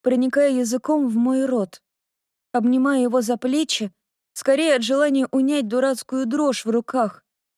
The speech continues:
Но какое же я испытываю облегчение от того, что все это приятно. Приятно. Да, ноги плохо держат, и собственные пальцы напоминают всем известную болезнь,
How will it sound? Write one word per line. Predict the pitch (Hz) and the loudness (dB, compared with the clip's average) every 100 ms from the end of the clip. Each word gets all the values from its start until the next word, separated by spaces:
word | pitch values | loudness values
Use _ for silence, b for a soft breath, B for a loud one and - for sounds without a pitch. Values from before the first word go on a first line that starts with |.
| - | -6
Но | 262 240 | -4 -4
какое | - 262 - 320 269 | -2 -4 0 0 0
же | 233 | -2
я | 269 262 | -2 -2
испытываю | 240 - 302 254 247 240 | -4 -6 -2 0 0 0
облегчение | 220 240 208 - 320 285 247 202 - _ _ - | -2 -4 -4 -4 -2 0 0 -2 -8 _ _ -6
от | 262 | -4
того, | 277 269 302 | -2 -2 -4
что | - 247 | -6 -8
все | - 262 - | -4 -6 -2
это | 302 294 233 | -2 0 -2
приятно. | - 247 262 240 262 226 196 185 180 _ _ _ _ | -2 -4 -4 -2 -4 -4 -6 -8 -10 _ _ _ _
Приятно. | 285 277 262 254 285 254 - 214 202 180 _ _ _ _ - | -4 -2 0 0 0 -2 -4 -4 -4 -8 _ _ _ _ -6
Да, | 247 302 254 | 0 2 2
ноги | 240 294 240 | 2 0 -2
плохо | 233 269 277 247 | -2 0 0 -2
держат, | 208 285 254 226 214 _ _ | -2 -2 -2 -4 -8 _ _
и | 269 | -4
собственные | 240 311 311 - 269 277 277 | -2 -2 -2 -2 0 2 0
пальцы | - 294 240 - | 0 0 0 -2
напоминают | 240 233 247 262 285 233 - | -2 -2 -2 -2 -2 -4 -6
всем | - 277 254 | -4 -2 -2
известную | 214 285 - 247 240 | -2 -4 -2 -2 0
болезнь, | 226 226 233 285 226 208 | 0 0 0 0 0 -2